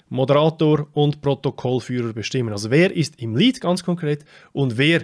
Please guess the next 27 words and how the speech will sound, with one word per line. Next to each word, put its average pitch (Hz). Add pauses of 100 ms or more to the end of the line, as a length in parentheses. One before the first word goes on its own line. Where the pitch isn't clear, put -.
schreibt 127
die 135
wesentlichen 123
Dinge 147
auf, 127 (200)
auf 127
der 139
Plattform, 117
im 107
Idealfall, 104
wie 104
ich 98
gesagt 104
habe, 107 (300)
auf 110 (320)
OneNote 123
zum 120
Beispiel. 107 (420)
Ähm, 110 (540)
idealerweise 170 (280)
ist -
der 135
Leader 175
nicht 175
der 180
Protokollführer, 170
weil 151